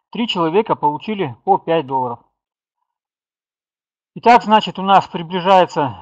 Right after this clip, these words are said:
э, старт нашей микросистемы Stakros, да. Она хоть и микро, да, но даст огромнейшие результаты. И многие не понимают, э,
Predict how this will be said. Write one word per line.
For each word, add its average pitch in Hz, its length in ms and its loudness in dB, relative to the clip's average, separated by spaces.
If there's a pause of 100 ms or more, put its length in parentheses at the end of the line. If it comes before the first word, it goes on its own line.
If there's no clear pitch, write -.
э, 131 640 -4
старт 180 340 4
нашей 143 460 -2 (340)
микросистемы 165 760 -6
Stakros, 196 480 2
да. 165 240 2 (1000)
Она 170 200 4
хоть 175 220 -4
и 180 40 -6
микро, 196 300 -2
да, 165 180 2
но 165 120 2
даст 160 280 2
огромнейшие 147 560 -6
результаты. 170 540 0 (600)
И 156 140 -6
многие 175 340 -2
не 190 160 0
понимают, 170 640 0
э, 131 840 -2